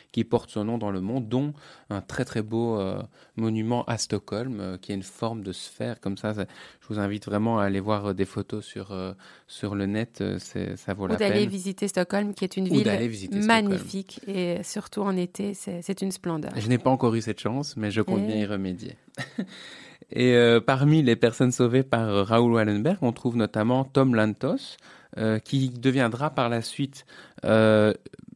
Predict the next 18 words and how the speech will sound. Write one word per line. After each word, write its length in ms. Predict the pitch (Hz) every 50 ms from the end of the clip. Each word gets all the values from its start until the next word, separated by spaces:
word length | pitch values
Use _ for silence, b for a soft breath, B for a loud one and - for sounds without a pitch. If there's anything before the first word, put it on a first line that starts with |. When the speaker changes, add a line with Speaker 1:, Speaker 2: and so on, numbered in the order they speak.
| - _ _ -
Speaker 1:
député 560 | - 120 113 135 143 139 143 135 131 - 170
à 60 | 170
la 100 | 127 117
Chambre 260 | 113 - - 156 147
des 100 | 139 135
représentants 520 | 127 131 - - 131 123 127 127 - 135 127
des 220 | 120 117 107 113
États-Unis 580 | 120 - 127 120 110 113 110 107 117 143 170 190 B B B B B B B B _
et, 380 | - 123 123 131 139 147 - - -
euh, 180 | 120 113 110 107
qui 180 | - - -
était 300 | 123 113 - 143 139 - -
un 160 | 127 117 110
adolescent, 720 | 110 107 101 110 101 104 101 - - 120 123 131 127 110
euh, 60 | 98 92
pendant 260 | - - 107 113 110
la 140 | 101 101 98
Shoah. 320 | - - 98 95 131